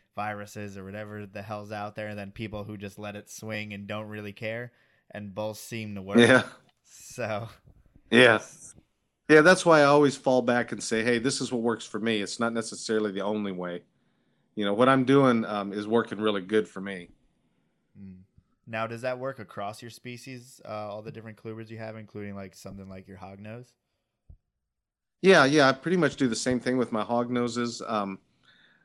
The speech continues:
Speaker 2: um, and all my milk snakes. I've got a lot of milk snakes. Um, now, some of 'em, like my Honduran milk snakes, I bump their temperature up just a little bit.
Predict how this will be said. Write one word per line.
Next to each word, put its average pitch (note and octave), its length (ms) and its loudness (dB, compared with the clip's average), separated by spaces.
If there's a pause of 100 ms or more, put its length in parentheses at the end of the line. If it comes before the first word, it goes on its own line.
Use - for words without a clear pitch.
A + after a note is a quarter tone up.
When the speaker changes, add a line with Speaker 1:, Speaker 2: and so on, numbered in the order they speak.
(120)
Speaker 2:
um, F#2 640 -6
and G#2 180 -6
all A2+ 180 4
my A2+ 100 4
milk A#2 280 2
snakes. A#2 400 0
I've A2 100 -4
got A2+ 100 4
a G#2+ 40 2
lot A2 120 2
of G2+ 60 -4
milk A2 220 -2
snakes. A2+ 520 -2 (1040)
Um, F#2+ 420 -2
now, A#2 140 4
some E3+ 300 4
of D3+ 120 6
'em, C3 100 6
like A#2+ 180 4
my A#2 140 2
Honduran B2+ 460 4
milk A#2+ 240 2
snakes, A2+ 340 -2
I A2+ 60 6
bump C3 280 0
their B2 100 0
temperature A2+ 500 -2
up G#2+ 140 -2
just - 200 -10
a G#2 40 -6
little G2 180 -4
bit. G2 300 -4